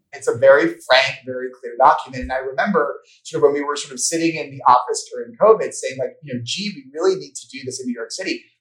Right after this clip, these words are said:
We really need to make a document, um, that, like, leads and tells people, like, strategies to prevent covid sort of in more intimate encounters." And so we did.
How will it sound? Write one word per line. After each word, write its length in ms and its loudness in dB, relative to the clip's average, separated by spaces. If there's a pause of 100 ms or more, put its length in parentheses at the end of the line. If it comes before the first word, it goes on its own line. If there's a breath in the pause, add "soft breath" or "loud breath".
We 60 -12
really 280 0
need 120 -10
to 120 -20
make 140 -8
a 80 -6
document, 560 0 (180)
um, 220 0
that, 140 0 (100)
like, 220 0
leads 640 -6
and 100 -8
tells 400 6
people, 300 0
like, 160 0
strategies 760 -4 (140)
to 100 -2
prevent 380 6 (100)
covid 440 6 (100)
sort 240 -10
of 80 -20
in 80 -8
more 240 2
intimate 500 -6
encounters." 680 0
And 100 -12
so 260 4
we 120 -8
did. 320 8